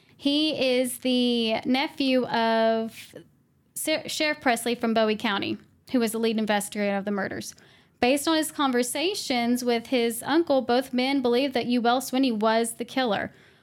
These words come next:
One reason was Swinney's wife said she named her husband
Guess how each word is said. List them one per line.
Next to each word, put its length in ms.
One 300
reason 400
was 280
Swinney's 380
wife 420
said 520
she 200
named 360
her 140
husband 440